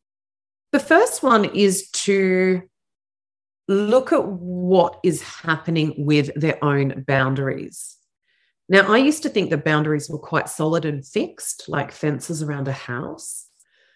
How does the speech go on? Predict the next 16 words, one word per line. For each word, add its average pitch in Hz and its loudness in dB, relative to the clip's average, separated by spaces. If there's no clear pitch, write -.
But 226 6
I 233 6
actually 349 2
realized 160 2
that - -4
boundaries 156 0
are 160 0
much 147 -2
more 147 -2
like 131 -4
a 135 -6
dance. - -8
What 208 6
a 226 6
boundary 165 4
is, 139 -4